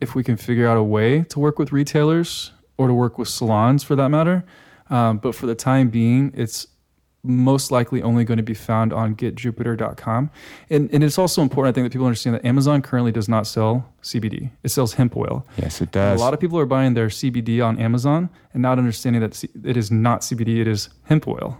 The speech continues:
Speaker 1: Very different. There is no C B D in it. Uh, it will have no effect.
Speaker 2: Thank
Speaker 1: that
Speaker 2: you.
Speaker 1: you,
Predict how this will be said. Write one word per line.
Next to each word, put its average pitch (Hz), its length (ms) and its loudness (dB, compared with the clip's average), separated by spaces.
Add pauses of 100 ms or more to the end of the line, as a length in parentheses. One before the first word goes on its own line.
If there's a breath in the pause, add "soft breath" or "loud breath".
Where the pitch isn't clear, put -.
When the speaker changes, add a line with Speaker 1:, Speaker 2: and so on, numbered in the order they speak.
Speaker 1:
Very 123 260 2
different. 117 460 0
There 120 160 2
is 110 100 0
no 117 120 2
C 123 160 -4
B 113 100 -2
D 107 180 0
in 110 120 4
it. - 180 0 (460 loud breath)
Uh, 120 200 0
it 131 60 -4
will 127 140 0
have 113 260 0
no 117 180 2
effect. - 640 -8 (100)
Speaker 2:
Thank - 280 0
Speaker 1:
that 120 140 0
Speaker 2:
you. 120 100 0
Speaker 1:
you, 113 240 -2